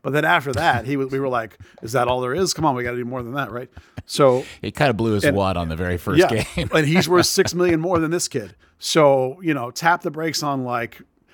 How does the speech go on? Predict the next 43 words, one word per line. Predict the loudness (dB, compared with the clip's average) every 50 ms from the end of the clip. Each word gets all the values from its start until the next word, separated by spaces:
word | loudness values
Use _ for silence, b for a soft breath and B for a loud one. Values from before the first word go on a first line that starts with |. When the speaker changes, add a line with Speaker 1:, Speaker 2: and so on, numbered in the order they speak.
| _ _ _ _
Speaker 1:
and | 2 2 2
s-, | 2 -2 -6
this | -6 -6 -6 -6
is, | -8 -6
you're | -6 -4 -2 -2 -2 -2
a | -2 -2 -2
hundred | 0 0 0 0
percent | 0 -2 -4 -6 -6
correct, | -2 -2 -2 -2 -2 -4
Peter, | -8 -8 -8 -8 -8
that, | -8 -8 -8 -8 -10 b b b b b b b -4
like, | 2 2 2 2 2
if | -2 -2
this | -2 -4 -4
was | -6 -2 -2
a | -2 -2
bonus | -2 -4 -2 0 0 0 2 0 0 0 0
signing | -2 -2 -2 0 -2 -2 -2 -2
and, | -2 -2 -2 -4 -6 -10
and | -10 -4
maybe | 0 0 0 0 0 -4
two | -2 -2 0 0
months | 0 -2 -4
from | -8 -8 -8
now, | -4 -2 -2 -2 -4 b b b b b b
it | -2 2
will, | 4 4 2 2 0 -6 -12
we'll | -6 -4 -2 -2
be | -2
looking | 0 0 -2 -2 -2 -2 0
at | 0 0 -2
it |
as | -2 -4 -6
a |
bonus | -6 -6 -4 -4 -4 -4
signing. | -4 -6 -6 -6 -8 -12 -14 b b b b b b b _
But | -10 -8 -4
for | -2 0
this | 0 0 0
to | 0
be | 0 -2
the | -2 -2
first | -6 -6 -6 -6 -6 -6 -8